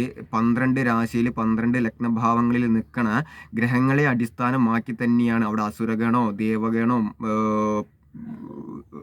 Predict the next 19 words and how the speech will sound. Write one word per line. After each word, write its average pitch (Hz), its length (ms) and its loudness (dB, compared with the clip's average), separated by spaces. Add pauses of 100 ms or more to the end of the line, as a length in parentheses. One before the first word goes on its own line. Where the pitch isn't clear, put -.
(1300)
ഏഹ്, 113 320 0 (280)
ദൈവ-, 117 280 2 (160)
ദേവഗണോ 117 480 0
അസുര 113 200 -4 (100)
മനുഷ്യഗണോ 120 500 0
എന്തോ 135 280 4 (120)
ആയിക്കോട്ടെ, 113 420 -4 (400)
പക്ഷേ 117 200 -4 (120)
നമ്മളവിടെ 131 580 2 (480)
എൻ-, 120 120 -2 (120)
അവിടെ 120 220 -2 (240)
അതിൽ 127 200 0 (100)
നക്ഷത്രങ്ങൾക്കൊന്നും 135 960 0 (120)
ഒരു 127 200 2 (360)
അടിസ്ഥാനവുമില്ല. 120 760 2 (120)
നമ്മുടെ 113 360 2
പന്ത്രണ്ട് 117 360 2 (100)
രാശിയിൽ 113 400 -2
കിടക്കുന്ന 120 340 -4